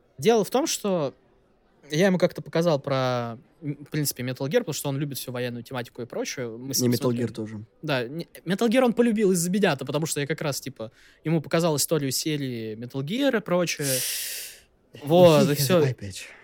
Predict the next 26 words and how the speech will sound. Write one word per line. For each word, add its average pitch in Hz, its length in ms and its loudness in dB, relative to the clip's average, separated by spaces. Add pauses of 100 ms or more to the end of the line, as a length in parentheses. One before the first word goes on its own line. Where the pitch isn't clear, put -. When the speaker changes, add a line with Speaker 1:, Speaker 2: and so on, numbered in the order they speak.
Speaker 1:
М? 233 220 2 (320)
Speaker 2:
And 113 160 -4
he 185 300 -4
has 120 180 -6
eye 139 160 -8
patch. - 300 -20 (220)
Speaker 1:
Да, 165 240 4
и 147 100 4
всё 233 200 2
вот 202 160 2
это 254 240 4
вот 160 240 2
я 151 120 4
ему 147 140 0
показывал, 247 440 2
типа, 151 200 -8
он 139 80 -2
такой: 143 220 -4 (360)
"Блин, 139 380 2
выглядит 170 460 2
круто, 175 460 0
вот 147 160 0
это 170 200 2
всё, 170 320 0
вот 151 180 -2
это, 143 380 -2